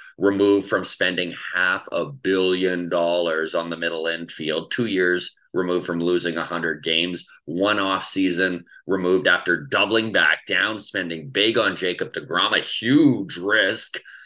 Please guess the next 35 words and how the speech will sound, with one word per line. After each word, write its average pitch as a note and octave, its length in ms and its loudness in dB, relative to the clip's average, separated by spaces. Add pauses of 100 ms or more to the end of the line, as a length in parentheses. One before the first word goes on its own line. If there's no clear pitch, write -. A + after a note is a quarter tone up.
(240)
a C3 100 2
trade C3 500 2
deadline G#2+ 720 0 (220)
where G#2+ 160 4
they G#2 180 2
then A#2+ 600 0 (800)
could F#3+ 180 4
have A3+ 100 2
stayed G#3+ 300 2
pat, D#3 340 -2
man. A2 320 0 (540)
The C3+ 80 0
Texas - 480 -2
Rangers D3 580 -2
could C#3 200 -2
have B2+ 120 -2
done G2 340 0
nothing C3 360 -4
at B2 140 -10
this G2 240 -2
deadline. G2 520 0
They E2 100 0
could F2 180 -8
have D2+ 100 -10
explained A2 600 -2
it A#2+ 100 0
to A2+ 60 -2
the F#2+ 100 -2
fan G2+ 380 -2
base G2+ 280 0
that - 180 -8
this F2+ 200 -2
is E2 140 -6
a - 100 0
process. D#2 880 -2